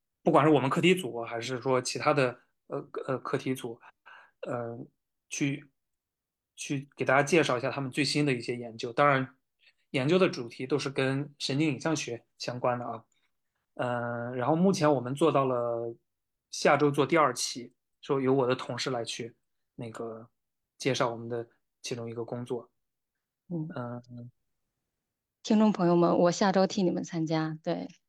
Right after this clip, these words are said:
Speaker 2: 你们如果感兴趣的话，可以就是持续关注这个。我已经在上周注册过了，对。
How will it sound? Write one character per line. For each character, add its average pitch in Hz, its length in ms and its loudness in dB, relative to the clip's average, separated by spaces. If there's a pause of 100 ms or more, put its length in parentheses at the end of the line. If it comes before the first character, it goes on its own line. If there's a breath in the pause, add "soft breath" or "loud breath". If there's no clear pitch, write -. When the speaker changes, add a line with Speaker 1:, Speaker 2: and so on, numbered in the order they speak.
(160)
Speaker 2:
你 190 120 2
们 196 220 6
如 202 100 8
果 226 80 8
感 202 160 4
兴 202 220 8
趣 185 80 8
的 175 100 6
话， 170 220 6
可 170 280 2
以 170 520 4
就 175 100 -4
是 165 140 -4
持 - 180 -6
续 180 140 -4
关 185 200 4
注 185 120 4
这 170 180 4
个。 - 180 -2 (380 loud breath)
我 180 140 4
已 190 100 4
经 180 200 2
在 180 140 2
上 175 240 0
周 170 200 2
注 170 120 -12
册 156 280 -4
过 - 180 -2
了， 85 140 -10 (240)
对。 - 180 -10